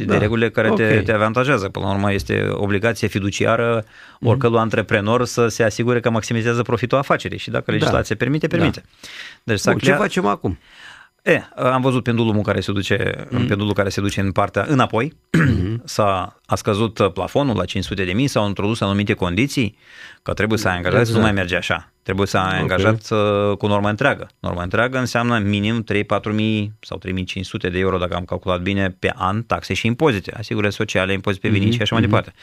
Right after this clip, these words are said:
Speaker 2: la salariu minim. Adică nu
Speaker 1: Mhm.
Speaker 2: chiar,
Speaker 1: Mhm.
Speaker 2: uh,
Speaker 1: Mhm.
Speaker 2: faci un, un S R L pur și simplu, nu te costă nimic, te costă.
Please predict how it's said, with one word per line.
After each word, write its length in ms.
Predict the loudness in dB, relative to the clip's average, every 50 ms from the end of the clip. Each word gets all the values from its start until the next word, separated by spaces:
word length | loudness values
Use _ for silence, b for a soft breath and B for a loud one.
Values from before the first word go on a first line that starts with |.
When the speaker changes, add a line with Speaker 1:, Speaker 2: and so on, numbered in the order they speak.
| B B B B B B
Speaker 2:
la 160 | -4 -4 -2
salariu 360 | -2 0 0 0 0 0 2 2
minim. 260 | 2 2 0 -2 -6 b b b b b b b b b b
Adică 340 | -8 -4 -4 -4 0 0 0
nu 160 | 2 2 2
Speaker 1:
Mhm. 100 | 2 2
Speaker 2:
chiar, 260 | 2 2 2 2 2
Speaker 1:
Mhm. 380 | 2 2 2 2 4 2 2 2
Speaker 2:
uh, 40 | 2
Speaker 1:
Mhm. 80 | 2 0
Speaker 2:
faci 380 | 0 0 -2 -2 -2 -4 -4 -2 0 0 0 0 -2
un, 300 | -2 -2 0 0 0 0
un 340 | 0 0 0 0 0 -2 -2
S 100 | 0 -2
R 120 | 0 0 0
L 120 | 0 0 -2
pur 160 | -2 -4 -6
și 100 | -4 -6
simplu, 220 | -4 -4 -2 -2 -2
nu 80 | -2
te 80 | -2 -2
costă 240 | -2 -4 -2 -2 -2
nimic, 220 | -2 -2 -4 -2
te 100 | -2 -2
costă. 300 | 0 0 -2 -2 -4 -10